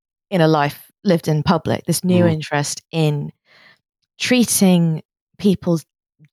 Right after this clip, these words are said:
Speaker 1: daily behavior as a ki-, as a kind of, not just as an entertainment, but something which is sort of anybody else's,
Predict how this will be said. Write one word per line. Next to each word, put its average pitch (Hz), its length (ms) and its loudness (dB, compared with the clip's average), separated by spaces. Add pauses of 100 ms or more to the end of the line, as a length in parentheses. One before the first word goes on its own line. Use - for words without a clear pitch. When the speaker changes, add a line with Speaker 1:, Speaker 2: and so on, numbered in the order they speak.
(140)
Speaker 1:
daily 240 840 4 (100)
behavior 170 800 2 (140)
as 151 560 -2 (180)
a 170 100 0
ki-, - 240 -6
as 160 220 2
a 156 60 0
kind 156 380 -2
of, 147 260 0 (160)
not 311 200 0
just - 280 -2
as 294 100 -6
an - 220 -2
entertainment, 190 800 2
but - 160 -2
something 214 540 0
which - 260 2
is 196 100 4
sort - 160 0
of 190 80 0
anybody 185 500 4
else's, 165 680 2